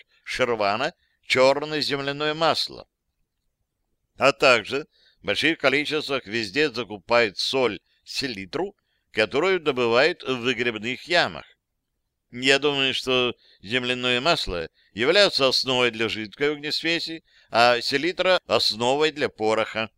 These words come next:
Можно поручить цинским мастерам подобрать состав этих смесей, чтобы горели и взрывались не хуже, чем урусутские. Скажи, Чуцай,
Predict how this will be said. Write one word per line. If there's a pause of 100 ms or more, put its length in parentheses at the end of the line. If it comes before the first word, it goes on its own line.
(800)
Можно
поручить
цинским
мастерам (300)
подобрать
состав
этих
смесей, (360)
чтобы
горели
и
взрывались (240)
не
хуже,
чем
урусутские. (1200)
Скажи,
Чуцай,